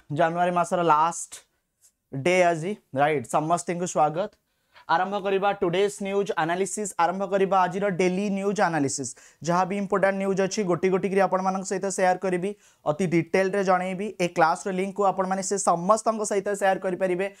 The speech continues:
ଯେଉଁମାନେ ପ୍ରତ୍ୟେକ ଦିନର ନ୍ୟୁଜ୍ ଅପଡେଟ୍ ଦେଖିବା ପାଇଁ ଚାହୁଁଛନ୍ତି। ଏହି କ୍ଲାସ୍ ଏଣ୍ଡକୁ ଆମେ, ଫ୍ରେଣ୍ଡସ୍, ଇମ୍ପୋର୍ଟାଣ୍ଟ କୋଶ୍ଚିନ୍ସ, ଇମ୍ପୋର୍ଟାଣ୍ଟ ଏମ୍ସିକ୍ୟୁଜ୍ ମଧ୍ୟ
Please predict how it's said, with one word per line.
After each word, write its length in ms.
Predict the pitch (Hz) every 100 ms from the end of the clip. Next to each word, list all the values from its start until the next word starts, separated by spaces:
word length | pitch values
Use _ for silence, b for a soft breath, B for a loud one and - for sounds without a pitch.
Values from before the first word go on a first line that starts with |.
| B B
ଯେଉଁମାନେ 260 | 190 180 190
ପ୍ରତ୍ୟେକ 460 | 185 180 - 208 196
ଦିନର 300 | 190 190 196
ନ୍ୟୁଜ୍ 260 | 185 180 180
ଅପଡେଟ୍ 340 | 160 156 185
ଦେଖିବା 260 | 165 - 165
ପାଇଁ 160 | 170
ଚାହୁଁଛନ୍ତି। 520 | 175 156 139 143 127 120 B B
ଏହି 100 | 160
କ୍ଲାସ୍ 360 | 165 165 160 165 -
ଏଣ୍ଡକୁ 340 | 160 180 175
ଆମେ, 180 | 208 170
ଫ୍ରେଣ୍ଡସ୍, 300 | 165 175 170 165
ଇମ୍ପୋର୍ଟାଣ୍ଟ 380 | 147 160 165 170
କୋଶ୍ଚିନ୍ସ, 460 | 196 196 208 165 160
ଇମ୍ପୋର୍ଟାଣ୍ଟ 380 | 160 156 160 170
ଏମ୍ସିକ୍ୟୁଜ୍ 540 | 160 160 190 185 175 180
ମଧ୍ୟ 200 | 160